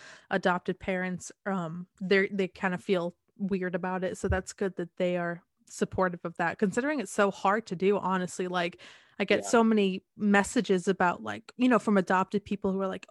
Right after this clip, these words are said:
Speaker 1: "Oh, can you help me find my, my biological parents?" And I'm like,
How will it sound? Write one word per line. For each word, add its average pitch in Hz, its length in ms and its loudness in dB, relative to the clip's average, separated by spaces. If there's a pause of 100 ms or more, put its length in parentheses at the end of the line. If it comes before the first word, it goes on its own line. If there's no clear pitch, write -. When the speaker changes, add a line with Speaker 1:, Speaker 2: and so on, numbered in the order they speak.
Speaker 1:
"Oh, 226 100 2
can 208 180 0
you 196 60 0
help 214 260 4
me 196 240 4
find 190 280 2
my, 180 240 0 (180)
my 175 180 0 (120)
biological 180 500 -2
parents?" 277 420 -2
And 196 80 2
I'm 185 80 0
like, 175 320 -2